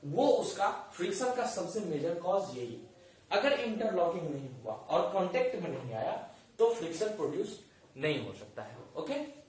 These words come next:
चलिए, आप लोगों को क्लियर दिख भी रहा है। अब हम लोग समझते हैं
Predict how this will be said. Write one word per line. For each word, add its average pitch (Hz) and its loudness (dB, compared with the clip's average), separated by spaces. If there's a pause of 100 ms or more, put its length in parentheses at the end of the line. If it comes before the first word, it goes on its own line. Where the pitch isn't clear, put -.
चलिए, 147 -4
आप 165 2
लोगों 160 -4
को - -12
क्लियर 143 -4
दिख 143 -6
भी 180 -4
रहा 196 -2
है। 214 -6 (540)
अब 240 6
हम 277 4
लोग 285 -2
समझते 262 0
हैं - -2